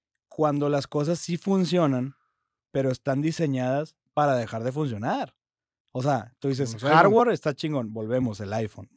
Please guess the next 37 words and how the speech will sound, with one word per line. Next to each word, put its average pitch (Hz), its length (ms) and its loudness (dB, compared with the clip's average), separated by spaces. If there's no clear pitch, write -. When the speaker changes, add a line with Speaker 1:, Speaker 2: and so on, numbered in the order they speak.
Speaker 1:
¿va? 117 180 -10
Está 139 320 -2
chingón, 147 600 2
todo, 143 260 4
no 143 200 4
le 156 100 6
duele 156 360 6
nada. 143 500 0
Ah, 117 200 -6
otra 113 220 -6
<laughs> - 140 -8
pinche 202 260 -2
frase 147 300 -4
ra-, 123 260 -6
de 110 120 -8
rancho, 107 360 -6
güey, 104 100 -14
"No 120 120 -8
le 135 80 -4
duele 151 240 -2
nada". 113 320 -6
Pero 170 360 10
porque 127 680 0
saben 165 520 4
que 147 120 0
ellos 151 220 2
tienen 170 240 0
que 156 120 -4
hacer 135 180 -2
un 156 140 0
ciclo 147 420 -2
de 127 140 2
vuelta 127 400 0
de 104 100 -6
todo 123 160 -2
el 147 100 -2
pedo, 170 380 2